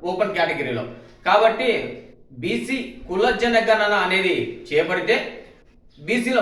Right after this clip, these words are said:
వర్గీకరణ సాధ్యమవుతుంది. ఈ విషయం పైన తెలుగుదేశం ప్రభుత్వం వెంటనే స్పందించి, కుల జనగణన చేపట్టి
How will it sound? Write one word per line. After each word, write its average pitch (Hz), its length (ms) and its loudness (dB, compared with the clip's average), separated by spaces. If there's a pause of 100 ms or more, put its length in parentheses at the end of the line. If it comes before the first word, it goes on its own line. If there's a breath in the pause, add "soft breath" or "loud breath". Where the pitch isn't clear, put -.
(140)
వర్గీకరణ 233 540 2 (480)
సాధ్యమవుతుంది. 170 720 -2 (1080)
ఈ 233 40 2 (140)
విషయం 254 360 0
పైన 240 180 4 (1600)
తెలుగుదేశం 233 520 4
ప్రభుత్వం 202 400 -2 (280)
వెంటనే 240 460 2
స్పందించి, 196 560 0 (1200)
కుల 190 140 2 (180)
జనగణన 202 440 2 (160)
చేపట్టి 202 460 2